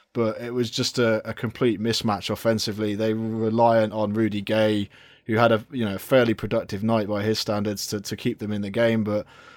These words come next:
LaMarcus Aldridge was, was, was great for some spells and, and terrible on others. But when Kevin Durant plays like that,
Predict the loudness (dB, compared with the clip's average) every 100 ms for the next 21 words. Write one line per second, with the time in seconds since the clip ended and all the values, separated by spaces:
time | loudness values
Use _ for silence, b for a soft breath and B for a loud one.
0 | B -2 2 4 2 0 0 2 0 0
1 | -4 -4 -4 -4 -4 -6 -6 -8 -12 -16
2 | -10 -8 -4 2 2 2 -4 -2 -2 -2
3 | 0 2 2 0 -2 -6 -8 -8 -6 -2
4 | -2 -2 -2 0 0 2 0 -2 B B
5 | B B B _ 0 0 0 _ _ _
6 | -6 2 4 4 4 4 4 2 2 0
7 | -2 -4 0 2 2 0 -2 -4 -4 -2
8 | -2